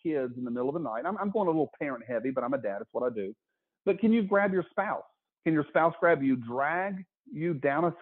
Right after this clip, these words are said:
flight of steps, and get you, drag you to the front yard? And that comes down to physical fitness. And so we talk a lot about that. I mean, we really do.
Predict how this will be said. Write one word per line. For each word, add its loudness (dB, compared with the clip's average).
flight 4
of 2
steps, -2
and 0
get 6
you, 2
drag 2
you 4
to 4
the -2
front -2
yard? 0
And 2
that 0
comes 2
down 2
to 4
physical 0
fitness. 4
And -2
so 0
we 6
talk 2
a 4
lot -2
about -6
that. -6
I -10
mean, -2
we 2
really 2
do. -2